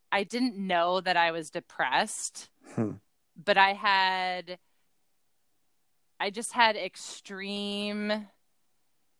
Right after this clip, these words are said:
Speaker 1: extreme feelings of self-doubt and self-worth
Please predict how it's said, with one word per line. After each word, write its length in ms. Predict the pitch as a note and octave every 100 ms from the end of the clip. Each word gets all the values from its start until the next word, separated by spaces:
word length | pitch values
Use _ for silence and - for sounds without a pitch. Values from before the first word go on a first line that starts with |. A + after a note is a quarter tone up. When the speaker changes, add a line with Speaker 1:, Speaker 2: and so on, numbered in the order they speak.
| _ _ _ _ -
Speaker 1:
extreme 600 | G#3 - - A3 A3 A3
feelings 880 | A3 F#3 F#3 F3+ F3+ F3+ F3+ E3+ - -
of 1120 | D#3+ D#3+ E3 D#3+ D#3+ D#3+ D3+ D3 - - _ _ _ _ _ _ _ _ _ _ _
self-doubt 1200 | - - - F#3 E3+ - _ F#3 E3 F3 F3 F3 F3 _ - - - - _ _
and 220 | D#3+ D#3+
self-worth 1300 | - - F3+ E3+ - D3 D#3+ E3+ F3+ F3 - - -